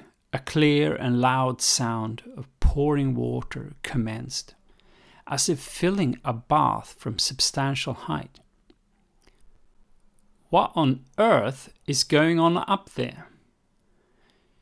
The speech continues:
She closed her eyes and cusped her hands over her ears to muffle the sound. It finally worked, and she fell asleep.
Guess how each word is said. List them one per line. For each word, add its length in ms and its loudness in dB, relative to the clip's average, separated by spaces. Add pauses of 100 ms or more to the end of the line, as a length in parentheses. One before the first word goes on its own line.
She 180 -8
closed 440 2
her 140 4
eyes 480 2
and 240 -4
cusped 580 -2
her 260 -4
hands 760 -2
over 300 -2
her 220 -2
ears 520 -2
to 160 -6
muffle 460 0
the 120 -6
sound. 560 -4 (1120)
It 100 -8
finally 480 2
worked, 540 -4 (400)
and 80 -8
she 140 -4
fell 240 -8
asleep. 500 -8